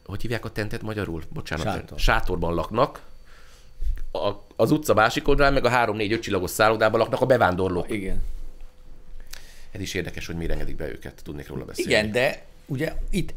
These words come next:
Speaker 2: ott, itt van ezzel szemben, hogy ennek ellenére megszavazzák a demokrata vezetést. A helyi szinten is, meg állami szinten is.
Speaker 1: Hát, ö, ha az előző választást nézzük,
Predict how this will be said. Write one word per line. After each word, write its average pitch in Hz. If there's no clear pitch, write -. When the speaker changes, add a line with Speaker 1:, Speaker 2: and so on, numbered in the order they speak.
Speaker 2:
ott, 180
itt -
van 104
ezzel 98
szemben, 147
hogy 139
ennek 214
ellenére 92
megszavazzák -
a 101
demokrata 90
vezetést. -
A -
helyi 117
szinten 147
is, -
meg 107
állami 55
szinten -
is. -
Speaker 1:
Hát, 120
ö, 127
ha 127
az 117
előző 143
választást 107
nézzük, 104